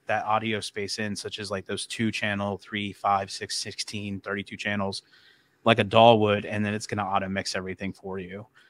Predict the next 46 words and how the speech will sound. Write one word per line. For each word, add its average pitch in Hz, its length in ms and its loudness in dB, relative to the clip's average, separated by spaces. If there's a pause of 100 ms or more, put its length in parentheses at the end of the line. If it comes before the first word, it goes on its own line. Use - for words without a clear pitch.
(120)
So 117 160 6
I 110 60 8
really 120 220 6
think 113 180 2
that 107 120 0
that 110 160 6
automation 101 500 0
is 98 80 -8
gonna 95 180 -8
kick - 320 -10
in. 98 300 -6 (100)
Um, 95 340 -4
maybe 110 280 4
the 107 100 4
newest 107 520 4
line 107 420 2
of 101 120 -4
consoles, 104 600 -2
maybe 104 200 0
it's 101 140 -4
not 98 160 -2
the - 80 -4
Wing, 101 400 2
maybe 98 300 -2
it's, - 240 -6
like, 92 180 -8
the - 80 -12
Chicken 107 340 -2
Bone 95 320 0 (360)
from 101 160 0
Behringer 98 460 0
that 92 100 -10
comes 95 260 -6
out, 95 300 -2 (420)
is 101 220 2
gonna 104 280 2 (600)
have 113 380 6
that 104 300 4 (100)
A 107 180 4
I 104 180 4
automation 98 560 0
built 92 260 -6
into 95 160 -8
the 90 100 -14
console 95 680 -6
where, 95 480 -6